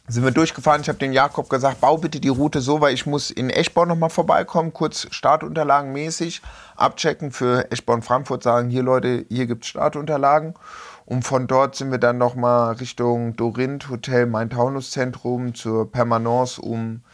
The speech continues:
meine Akkreditierung abzuholen. Das war auch nett, weil da,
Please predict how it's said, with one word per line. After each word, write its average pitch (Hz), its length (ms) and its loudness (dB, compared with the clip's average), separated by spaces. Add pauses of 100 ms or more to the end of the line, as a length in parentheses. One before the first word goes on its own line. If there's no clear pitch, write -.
(400)
meine 117 260 2
Akkreditierung 139 640 0
abzuholen. 151 720 -2 (1160)
Das 113 160 -2
war 107 140 4
auch 131 180 2
nett, 135 340 0 (600)
weil 113 340 4
da, 117 560 4